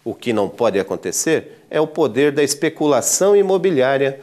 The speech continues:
tomar aquele espaço e transformar em prédios, o que já foi ventilado por várias lideranças da cidade. Joinville precisa de mais parques públicos,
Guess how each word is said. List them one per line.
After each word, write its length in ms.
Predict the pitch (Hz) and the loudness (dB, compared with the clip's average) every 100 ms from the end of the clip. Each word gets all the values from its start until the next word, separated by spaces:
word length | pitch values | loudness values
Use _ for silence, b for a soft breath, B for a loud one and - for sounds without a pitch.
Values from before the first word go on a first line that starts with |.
| B B - | B B -2
tomar 380 | 208 165 143 117 | 0 2 2 0
aquele 280 | - 104 | 0 -2
espaço 640 | 131 - 117 117 - 147 139 B - | -2 -2 -2 0 -2 -4 -10 B -6
e 120 | 208 | -2
transformar 640 | 226 220 - 165 135 156 | 0 0 2 2 2 2
em 120 | 165 | 0
prédios, 760 | 165 - 123 123 95 82 - - - _ _ _ _ _ | -2 -4 0 0 0 -6 -12 -14 -16 _ _ _ _ _
o 80 | 175 | -10
que 180 | - | -4
já 160 | 170 147 | -2 -2
foi 240 | - 160 | 0 0
ventilado 760 | 120 131 - 104 104 123 123 123 B B | 2 0 0 0 2 0 -2 -8 B B
por 180 | - 170 | 0 0
várias 680 | 98 92 123 147 143 120 104 | 0 -2 0 2 2 0 0
lideranças 680 | 117 104 98 98 113 - 104 | 0 0 0 0 -2 -4 -4
da 120 | 117 | -4
cidade. 580 | - 117 95 82 - - _ _ b b b b - | -2 -4 -4 -6 -10 -20 _ _ b b b b -8
Joinville 460 | 104 101 87 98 | -2 -2 -2 -4
precisa 840 | - 76 - - 170 190 180 180 180 B B - | -4 -8 -6 -4 0 2 2 2 0 B B -6
de 120 | 127 | -4
mais 560 | 95 120 170 180 160 - | -2 -2 2 0 0 -6
parques 680 | - - 147 139 143 139 | -6 -2 0 -2 -4 -6
públicos, 760 | - - 165 147 104 - - | -8 0 2 2 -2 -8 -14